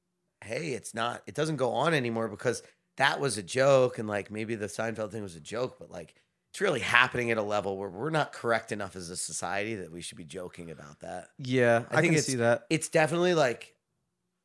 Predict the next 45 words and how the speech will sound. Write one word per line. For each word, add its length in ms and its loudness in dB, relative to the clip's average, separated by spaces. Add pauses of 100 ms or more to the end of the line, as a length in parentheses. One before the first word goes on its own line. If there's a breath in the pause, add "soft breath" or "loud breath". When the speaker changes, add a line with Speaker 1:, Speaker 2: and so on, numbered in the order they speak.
(200)
Speaker 1:
I, 280 -4
I 80 -2
think 240 -6
that's, 340 0
that's 400 -10 (140)
for 100 -2
a 60 2
lot 260 0
of 80 -2
things. 320 -16
I 80 -8
think 220 -8
we 80 -8
need 160 -6
to 80 -4
look 240 -6
at, 280 -4 (1080)
and 140 -10
I, 80 -6
th-, 180 -16
I 80 -6
think 220 -6
covid 480 0
and, 180 -6
like, 260 -6
what's 280 -4
gone 220 -6
on 200 -6
since 320 -8
co-, 240 -12
since 260 -10
covid 360 -8
started, 480 -4
and 120 -10
a 60 -12
lot 220 -10
of 80 -14
things 240 -12
have, 180 -14
like, 300 -16 (480)
been 160 -4
brought 360 -4
to 100 -12
the 100 -10
surface. 720 -6